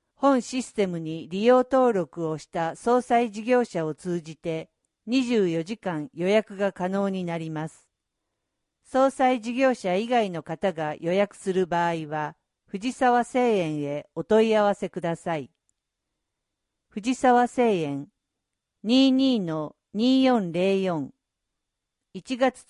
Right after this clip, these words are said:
一日から三日、友引きの日を除く午前八時三十分から午後四時三十分。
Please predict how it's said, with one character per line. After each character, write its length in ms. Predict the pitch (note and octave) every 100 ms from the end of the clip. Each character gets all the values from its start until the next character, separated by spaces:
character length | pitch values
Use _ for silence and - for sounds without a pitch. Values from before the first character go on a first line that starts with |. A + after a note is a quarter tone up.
| A#3
一 80 | B3
日 240 | B3+ B3 -
か 140 | F3
ら 140 | D#3
三 200 | D3 D#3 _
日、 260 | - E3 - _ _ _ _
友 280 | G#3+ A#3 B3+
引 120 | B3+
き 160 | - B3
の 160 | B3
日 200 | G#3+ C4
を 120 | A3+ E3+
除 360 | D#3+ D3 F3
く 300 | - E3 D#3+ _ _ -
午 140 | B3
前 300 | B3 A3+ F3+
八 320 | D#3+ F3+ B3
時 100 | G3
三 260 | D#3 G3+ A3
十 160 | G#3 A3+
分 380 | - F3+ E3
か 160 | - D3+
ら 240 | D3 D3 - -
午 140 | A#3+
後 160 | A#3 F#3+
四 160 | G#3 A3
時 120 | F#3+
三 280 | - F#3 G3
十 160 | G3 - -
分。 240 | D3 C3+